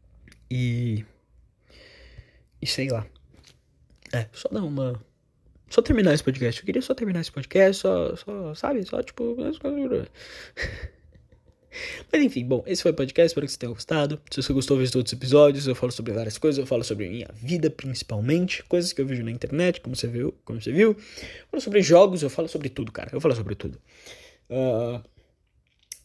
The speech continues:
se você gostou, veja outros episódios, é, eu já falei isso, né? Me segue no Spotify pra você receber sempre que eu postar um episódio novo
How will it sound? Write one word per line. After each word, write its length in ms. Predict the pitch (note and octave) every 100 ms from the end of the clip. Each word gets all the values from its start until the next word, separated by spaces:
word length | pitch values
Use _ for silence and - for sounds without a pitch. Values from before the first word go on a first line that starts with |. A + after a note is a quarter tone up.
| - - _ - _ _ _ _ _ _ _ - _ -
se 80 | E3
você 180 | C#3+
gostou, 320 | C#3 C#3 - C3+
veja 240 | C#3 C3+
outros 120 | C3
episódios, 640 | D3 D#3+ G3 G3+ F3+ - -
é, 140 | C3+
eu 60 | B2
já 100 | A#2+
falei 220 | C3 B2
isso, 160 | A2
né? 120 | B2 D#3 - _ _ _ _ _ - -
Me 80 | C3
segue 300 | - E3 E3+
no 80 | D#3+
Spotify 480 | - E3 - G3+ A3+
pra 100 | E3+
você 220 | D3 D3
receber 360 | C#3 - D3 D#3
sempre 380 | - G3 A3
que 60 | -
eu 60 | C3+
postar 260 | C3 B2
um 100 | C3
episódio 380 | B2 C#3 E3+ E3+
novo 260 | F3 F#3